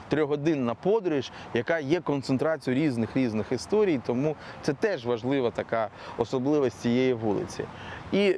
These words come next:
ще одна така, м, е, важлива, на мій погляд, е, складова, чому саме цієї вулиці, пам'яткам цієї вулиці присвячена,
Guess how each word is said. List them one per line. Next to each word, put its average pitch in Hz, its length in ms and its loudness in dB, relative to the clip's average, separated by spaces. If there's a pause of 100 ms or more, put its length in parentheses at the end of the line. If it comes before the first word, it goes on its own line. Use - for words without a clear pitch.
ще 214 320 2
одна 127 460 -2 (160)
така, 117 380 0 (880)
м, 110 240 0
е, 101 380 0
важлива, 131 380 2
на 117 100 -2
мій 110 140 2
погляд, 110 400 0 (520)
е, 113 280 2
складова, 139 600 0
чому 151 280 0
саме 127 320 -2
цієї 135 360 2
вулиці, 131 440 0
пам'яткам 107 500 -4
цієї 120 240 2
вулиці 110 380 0
присвячена, 107 540 -2